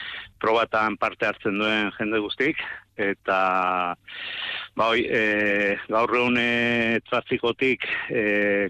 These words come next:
karrera bat baimentzeko, e, ezinbestekoa da motoenlaze kopuru bat edukitzea, ba, ertzainak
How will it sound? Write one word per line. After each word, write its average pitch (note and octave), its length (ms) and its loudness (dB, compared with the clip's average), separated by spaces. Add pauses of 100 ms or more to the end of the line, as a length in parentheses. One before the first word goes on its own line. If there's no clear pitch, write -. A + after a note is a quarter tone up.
karrera A2 400 0
bat A2+ 180 2 (320)
baimentzeko, A2+ 680 0 (200)
e, G2+ 140 -4 (340)
ezinbestekoa G#2+ 680 -2
da - 80 2
motoenlaze G#2 800 0
kopuru G#2+ 340 -2
bat G#2+ 160 2
edukitzea, A2 400 0 (320)
ba, F2+ 140 -6 (260)
ertzainak G2+ 720 -2